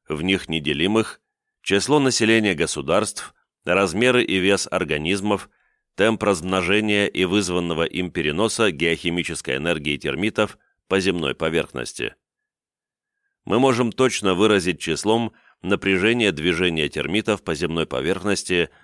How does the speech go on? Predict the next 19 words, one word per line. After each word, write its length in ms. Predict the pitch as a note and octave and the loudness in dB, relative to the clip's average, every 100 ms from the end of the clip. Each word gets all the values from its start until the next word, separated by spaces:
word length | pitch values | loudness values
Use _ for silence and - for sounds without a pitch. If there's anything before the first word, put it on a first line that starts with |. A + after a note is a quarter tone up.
| - | -10
благодаря 560 | C2 E2 E2 D#2+ G2 G#2+ | -4 -2 0 0 2 2
их 300 | E2 G2+ F2 | 0 -2 0
размножению, 920 | F2 D2+ F#2 F#2+ F#2 C2+ B1+ A1+ - _ _ _ | -2 0 0 2 0 -2 -6 -10 -14 _ _ _
зная 440 | D2 D2 F#2 B2 A2+ | -10 -4 0 2 2
годовое 520 | F#2 F2+ E2+ A2 G#2+ | 2 2 4 4 2
количество 560 | E2 E2+ E2+ E2 D#2 C2+ | 2 0 -2 -4 -4 -2
раёв, 420 | C2 F2 G#2+ - _ _ _ | 0 0 0 -6 _ _ _
число 460 | - G2+ - G#2+ G2 | -2 0 2 2 2
в 40 | |
них 280 | F2 D#2+ - | 0 -4 -4
особей, 720 | D#2+ F#2+ - F#2+ G2+ G2+ - _ _ - | 0 0 0 0 0 -2 -6 _ _ -2
их 240 | B2 B2+ | 0 2
размеры, 640 | F#2 D2 B1+ F#2+ G#2 G2+ - _ _ - | 0 0 0 2 2 2 -2 _ _ -4
количество 560 | E2+ F#2 F2+ E2+ - | 0 0 -2 -4 -4
яичек, 640 | C#2 C#2 G#2 - A2+ - _ - | -2 0 -2 -2 -4 -6 _ -4
отлагаемых 760 | E2 G2 F#2 F#2+ F#2 F#2 D#2+ | -2 0 2 4 2 2 -4
в 80 | D2 | -2
год 220 | G2 F#2 | -2 0
царицей. 640 | - F2 F2+ - F2 E2+ | 0 0 0 0 -2 -2